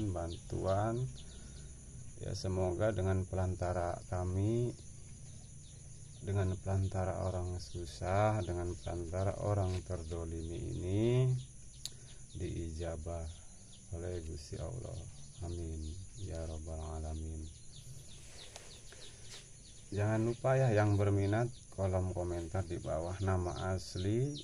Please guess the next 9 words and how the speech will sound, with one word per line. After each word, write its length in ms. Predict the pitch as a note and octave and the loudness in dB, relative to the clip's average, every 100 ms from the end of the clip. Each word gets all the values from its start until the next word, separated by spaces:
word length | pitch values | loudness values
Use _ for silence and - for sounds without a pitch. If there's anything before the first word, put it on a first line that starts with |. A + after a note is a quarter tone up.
| - - - - - - | -10 -14 -14 -14 -10 -4
nama 300 | F2+ F2 E2+ - | -2 0 -2 0
panjangnya, 840 | E2+ E2+ E2+ E2 E2 E2+ G2 A#2+ C3+ C3 - - - - - - - - - - - - - - | 0 2 0 0 0 2 4 2 0 -4 -10 -14 -16 -16 -16 -16 -16 -14 -14 -14 -16 -14 -14 -6
bapak 460 | F#2+ F#2+ F#2+ - F2 | 2 4 4 0 0
ibu 320 | F#2 E2+ E2+ | 0 -2 -2
kandung, 960 | - F2+ F2 F2+ F#2+ G#2+ B2+ C3+ C3+ A2 | 0 0 2 2 2 2 2 2 2 4
dan 500 | G2 G2 G#2+ A#2 B2 C3 C#3+ C#3 - - - - - - - - - - - - - - - - - - - - - - | 6 6 6 4 2 0 -2 -6 -10 -12 -14 -16 -14 -14 -14 -16 -16 -14 -14 -16 -14 -14 -14 -14 -16 -16 -16 -16 -14 -2
terakhir 420 | G2+ E2+ G#2 G#2+ | 4 4 6 4
yaitu 380 | G#2 D#2 C2+ - | 2 0 -4 -4
agama 560 | - F2+ F2+ F2 F2 | 0 2 2 2 0